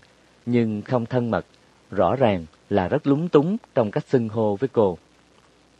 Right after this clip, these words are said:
Bữa ăn diễn ra khá lặng lẽ, dù ông Quý cứ luôn nói chuyện, Thiên Hương ngồi nghe và góp chuyện, thỉnh thoảng cô đưa mắt nhìn Quang Hoài. Anh ta cũng nghe ông bố một cách kính nể, nhưng nghe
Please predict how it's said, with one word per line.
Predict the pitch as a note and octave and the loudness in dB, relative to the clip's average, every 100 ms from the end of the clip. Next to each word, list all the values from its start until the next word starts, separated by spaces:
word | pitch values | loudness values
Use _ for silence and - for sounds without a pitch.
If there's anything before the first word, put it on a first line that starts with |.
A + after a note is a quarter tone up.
| _ _ _ _ _ F#2 | _ _ _ _ _ -6
Bữa | E2+ | -4
ăn | - A2 F#2+ F#2 | -2 -4 -4 -8
diễn | E2+ D#2+ | -8 -6
ra | A#2 G#2 | 0 -2
khá | F#2+ A2+ C#3+ | -2 -2 0
lặng | C3 E2 | 0 -2
lẽ, | F2 D2 E2 C3 - _ A2+ | -4 -4 -8 -12 -18 _ -2
dù | A2 | -2
ông | F#2 A2 G2+ | 0 -4 -4
Quý | G#2+ B2+ - | -4 -4 -2
cứ | D3+ | -2
luôn | C#3 A2+ | 0 0
nói | G#2+ A#2+ | -2 -2
chuyện, | G2 D#2+ F2 - _ _ - | -2 -4 -8 -16 _ _ -4
Thiên | D#3 C#3 | -2 2
Hương | C#3+ B2+ | 2 2
ngồi | A2 F#2 | 0 0
nghe | G#2+ A#2 G#2+ - - | 0 0 -2 -8 -4
và | G#2+ | -2
góp | F2 C#3 - | 2 2 2
chuyện, | G#2+ F2 F2+ - _ _ - | 0 0 -2 -12 _ _ -4
thỉnh | G#2+ B2+ | -4 -2
thoảng | C3+ F2 E2+ D3+ - - | -2 -2 -2 -8 -14 -2
cô | A#2+ | 0
đưa | A2 A2 | 2 0
mắt | D3+ - | -2 -2
nhìn | A2 F2 | -2 0
Quang | F2 G#2 | 0 -2
Hoài. | G2+ F#2+ D#2+ D2 _ _ _ _ | 0 0 0 -4 _ _ _ _
Anh | B2+ B2 | -6 -2
ta | B2+ A2+ G#2 G#2 | 0 2 0 -4
cũng | - B2 | -6 -2
nghe | B2+ | 0
ông | F#2+ A2 | 0 0
bố | A2 B2+ | 2 2
một | E3 - | 0 -6
cách | D3 - | -8 0
kính | C#3+ F3+ | 0 2
nể, | A2+ D#2+ B2+ - _ - | 0 0 -4 -8 _ -6
nhưng | A#2+ A2+ G#2+ G2 - A#2 | -2 0 -2 -6 -10 -8
nghe | A2+ A2 G2+ | -4 -2 -4